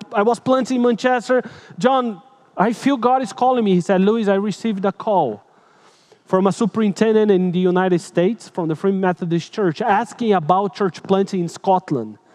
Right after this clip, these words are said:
And I said that, uh, we didn't have anything. And he said, "Look, pay attention. Something's coming that will start in Scotland, and we will help." And he didn't share with anyone else. Then God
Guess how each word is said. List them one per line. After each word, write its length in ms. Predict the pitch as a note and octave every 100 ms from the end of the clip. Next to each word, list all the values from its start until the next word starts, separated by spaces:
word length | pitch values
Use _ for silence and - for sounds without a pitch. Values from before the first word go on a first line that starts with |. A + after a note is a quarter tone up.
| _ _ _ _ - - _
And 160 | F#3 G#3
I 100 | A3+
said 400 | F#3+ A#3+ A#3 A3+
that, 200 | A3+ G#3+
uh, 200 | G#3 G3+
we 80 | G#3+
didn't 240 | G#3+ B3+
have 240 | G3+ C#4 B3
anything. 500 | A#3+ A#3 - G#3 F#3+
And 80 | F#3+
he 120 | G#3
said, 260 | G#3 F3
"Look, 340 | D#3+ G3+ - -
pay 140 | G3
attention. 600 | G#3 - F#3+ F#3+ B3 C4+ - _ _
Something's 680 | - G#3+ B3 B3+ A3+ G#3 -
coming 440 | F#3 F3+ G#3 C4 - _ _ _ _
that 180 | C3+ C3+
will 200 | F3+ F#3+
start 420 | - F3+ F3+ F3
in 120 | E3
Scotland, 560 | D3 - D#3+ E3+ G#3+ A3 - _ -
and 200 | D#3+ D#3+
we 100 | E3+
will 200 | F3+ F3+
help." 380 | E3+ A3 A2+ - - _ _ _ _ _ _ _ _ _ _ _ _ _ _ E3
And 120 | E3
he 140 | G3
didn't 220 | G#3+ B3
share 240 | G#3 A3+ A#3
with 220 | G3 F3+
anyone 460 | G3+ A3+ F#3 C#3+ A#2+
else. 440 | F#2 - - - _ _ _ _ _ _ _ _ _ _ _ _ _ _ _
Then 200 | F3+ A#3+
God 240 | A3+ C4+